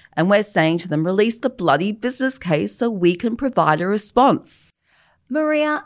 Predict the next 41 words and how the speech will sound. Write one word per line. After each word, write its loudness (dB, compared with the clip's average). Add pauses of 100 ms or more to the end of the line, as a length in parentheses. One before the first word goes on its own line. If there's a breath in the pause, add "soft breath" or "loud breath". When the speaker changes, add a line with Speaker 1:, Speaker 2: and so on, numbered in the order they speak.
(140)
Speaker 2:
we -2
know 0
that -8
the -4
number -2
of -10
people -8
wanting -6
to -12
go -4
on -6
cruise -8
ships -10 (240)
is -8 (240)
increasing. -4 (160)
Speaker 1:
Mm. -12
Speaker 2:
Is 0
there -2
an 0
alternative 0
for -6
Sydney? -8 (560 soft breath)
Speaker 1:
There 6
is, -2
there 2
are 4
alternatives. 2
In 2
fact, -4
um, 0
they've 0
done 2
a 2
number 4
of 2
studies 0
that -6
show 2
that -2
Garden 2
Island 2